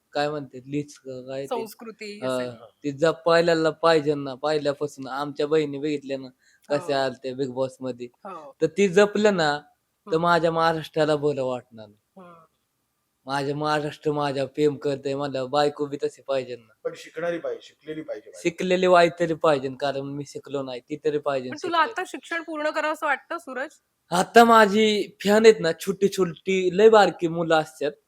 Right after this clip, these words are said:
Speaker 2: हा.
Speaker 1: आमचा पिक्चर चालू होता, तुम्हाला सांगतो. ती परत आली, वाह्या घेऊन परत आली.
Speaker 2: बरं.
Speaker 1: "सूरज भाऊ, सूरज भाऊ, मग आम्हाला साह्या द्या ना." मला कुठे इंग्लिश साह्या येतात?
Speaker 2: हो.
Speaker 1: मी स-,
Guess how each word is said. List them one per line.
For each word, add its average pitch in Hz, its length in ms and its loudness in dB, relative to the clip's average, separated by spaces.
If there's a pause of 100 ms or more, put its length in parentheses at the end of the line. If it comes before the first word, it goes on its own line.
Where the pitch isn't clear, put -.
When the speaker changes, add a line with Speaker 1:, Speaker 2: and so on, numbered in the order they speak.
(120)
Speaker 2:
हा. 185 160 -14 (120)
Speaker 1:
आमचा 143 280 -4
पिक्चर 147 340 -2
चालू 131 300 -4
होता, 123 260 -10
तुम्हाला 135 220 -8
सांगतो. 120 520 -12 (720)
ती 170 40 -6
परत 220 380 10
आली, 175 340 8
वाह्या 180 360 6
घेऊन 185 280 4
परत 180 340 2
आली. 165 280 2
Speaker 2:
बरं. - 680 -18
Speaker 1:
"सूरज 175 300 0
भाऊ, 139 160 2
सूरज 156 360 -2
भाऊ, 131 220 -4
मग 131 140 -12
आम्हाला 143 340 -2
साह्या 143 360 -2
द्या 131 180 -6
ना." 117 100 -18 (680)
मला 160 180 -4
कुठे 208 280 0
इंग्लिश 185 440 0
साह्या 131 240 0
येतात? 117 300 -6 (440)
Speaker 2:
हो. 233 240 -8
Speaker 1:
मी 160 120 -6
स-, 156 120 -14